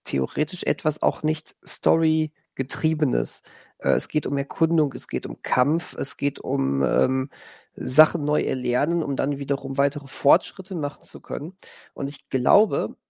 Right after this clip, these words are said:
ähm, hier hast du, hier musst du, wenn du eine, ähm, Verfilmung machst, ähm, musst du so viel eigenen Anteil da reinbuttern,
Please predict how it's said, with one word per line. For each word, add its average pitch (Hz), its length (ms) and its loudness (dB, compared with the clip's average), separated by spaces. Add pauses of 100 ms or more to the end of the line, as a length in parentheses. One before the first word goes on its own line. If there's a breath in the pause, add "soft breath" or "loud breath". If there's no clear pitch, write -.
(160)
ähm, 147 380 -4
hier - 340 -6
hast - 280 -10
du, 160 280 -4
hier 147 160 -2
musst 160 280 -2
du, 165 120 -4
wenn 151 120 -4
du 151 80 -2
eine, 139 460 -2 (800 soft breath)
ähm, 135 520 2
Verfilmung 160 600 0
machst, - 560 0
ähm, 139 400 0
musst 147 320 -4
du 139 60 -4
so 139 180 -4
viel - 280 -4
eigenen 170 380 4
Anteil 170 380 -2
da 131 120 0
reinbuttern, 147 920 0